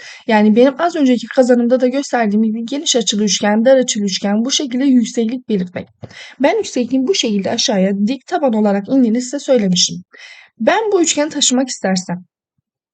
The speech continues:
gördüğünüz gibi, tam gösteremesem de arkadaşlar bir saniye. Heh. Ne oldu? Altı, sekiz, on üçgeni. Ben bir dik üçgen elde ettim. Benim şu an burada gördüğünüz gibi bir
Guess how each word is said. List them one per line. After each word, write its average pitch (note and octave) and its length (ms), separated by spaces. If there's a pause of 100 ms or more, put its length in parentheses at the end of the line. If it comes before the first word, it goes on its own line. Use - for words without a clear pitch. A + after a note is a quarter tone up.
(580)
gördüğünüz A#3 480
gibi, C4 260 (800)
tam B3 280
gösteremesem A3+ 840
de G3+ 40
arkadaşlar G3+ 600
bir B3 120
saniye. G3+ 560 (1200)
Heh. B3+ 160 (640)
Ne E4+ 100
oldu? E4+ 380 (160)
Altı, C4 500
sekiz, C4 600
on A3+ 160
üçgeni. F#3 380
Ben D#4+ 220
bir E4 180
dik D4+ 160
üçgen D4 260
elde B3 260
ettim. F#3 340
Benim A3+ 240
şu - 220
an G4 300
burada A3 420 (560)
gördüğünüz B3 640
gibi F#3+ 300
bir B3+ 260